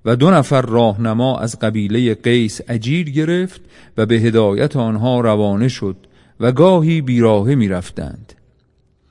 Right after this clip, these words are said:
راه را گم کردند و سخت تشنه شدند و از رفتن مانده گشتند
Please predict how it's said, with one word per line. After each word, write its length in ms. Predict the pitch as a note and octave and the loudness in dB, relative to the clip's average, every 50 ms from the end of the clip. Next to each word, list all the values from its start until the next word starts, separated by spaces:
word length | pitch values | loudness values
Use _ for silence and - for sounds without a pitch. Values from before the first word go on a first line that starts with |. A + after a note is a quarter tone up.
| - - _ _ - - | -20 -20 _ _ -2 2
راه 360 | C#3 D#3+ F3+ F#3+ F#3 F3 E3+ | 4 4 6 6 4 4 4
را 220 | F3+ F3+ E3+ E3 | 4 4 4 4
گم 260 | D#3 D3+ F#3 G3+ F#3+ E3+ | 4 4 4 4 4 4
کردند 600 | - E3 D3+ C#3 C3 B2 B2+ C3 B2+ B2+ A#2 A#2+ | 4 2 0 0 0 -2 -2 0 0 0 -2 -2
و 80 | A#2 | -4
سخت 540 | - - - C#3 C3 C3 B2 B2 - - - | -4 -4 -2 0 0 0 -2 -4 -6 -8 -6
تشنه 340 | - B2 A2+ - - D3+ C#3+ | -4 -4 -4 -2 0 0 0
شدند 560 | - - A2 G2+ G2+ F#2+ F2+ F2+ F2+ - - _ _ _ _ - _ - | 0 -2 -4 -4 -4 -6 -6 -8 -12 -14 -20 _ _ _ _ -20 _ -4
و 40 | - | -2
از 160 | A#2 C3+ A#2+ | -2 0 0
رفتن 400 | B2 C3+ C3+ C3 - - F3 F3+ | 2 0 0 0 -2 0 0 2
مانده 400 | F3 D3+ C3+ B2+ B2+ B2+ C3+ D#3 | 2 2 2 2 2 2 2 2
گشتند 640 | B2+ B2+ G#2 G2+ - - - A2 F#2+ F#2 G#2+ A2+ | 2 2 0 0 -2 -6 -8 -8 -8 -10 -12 -14